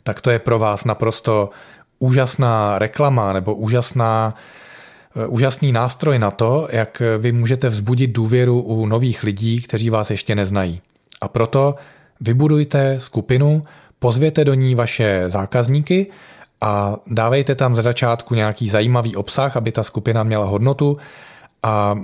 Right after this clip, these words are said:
možná zaměstnejte nějakého freelancera nebo člověka, nebo to můžete dělat vy, když na to máte čas,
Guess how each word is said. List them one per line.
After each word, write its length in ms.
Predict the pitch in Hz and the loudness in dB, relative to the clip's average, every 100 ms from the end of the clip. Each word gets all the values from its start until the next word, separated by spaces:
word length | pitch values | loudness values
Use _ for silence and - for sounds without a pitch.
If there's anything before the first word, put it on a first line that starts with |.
| - | -8
možná 400 | 131 117 135 123 | -2 2 2 2
zaměstnejte 640 | 117 117 135 - 127 123 | 2 0 0 0 0 2
nějakého 480 | 120 110 110 120 110 | 2 0 0 0 0
freelancera 800 | - 110 123 131 123 120 107 110 - - - - - | -2 0 2 2 0 0 0 -2 -10 -20 -20 -20 -8
nebo 340 | 113 104 107 101 | -4 0 0 0
člověka, 520 | - 107 127 127 113 | 0 0 0 0 0
nebo 200 | 104 104 | 0 0
to 120 | 110 | -2
můžete 320 | 104 110 113 | 0 0 0
dělat 260 | 110 107 101 | 0 0 2
vy, 140 | 117 | 0
když 200 | 127 127 | 2 0
na 100 | 127 | 0
to 100 | 120 | 0
máte 260 | 113 110 107 | 0 0 -2
čas, 340 | - 101 - | -2 -2 -4